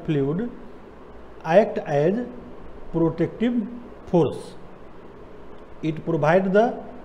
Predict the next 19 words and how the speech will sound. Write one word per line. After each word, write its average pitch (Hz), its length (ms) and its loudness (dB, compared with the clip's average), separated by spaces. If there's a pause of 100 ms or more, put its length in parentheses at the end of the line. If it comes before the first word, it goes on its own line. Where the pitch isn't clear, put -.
(180)
protection 180 920 4
to 240 260 4 (600)
brain 180 640 6
and 185 280 2 (140)
spinal 151 460 2
cord। 110 260 0 (1300)
So, 202 480 10 (340)
it 185 200 4
replaces 180 720 6
the 180 100 8
lymph 160 480 6 (120)
in 175 260 0
central 160 440 0
nervous 151 460 4 (680)
system। 113 580 -10 (1900)
Formation 208 560 8
of 262 140 2
cerebrospinal 196 1080 6
fluid। 120 160 -2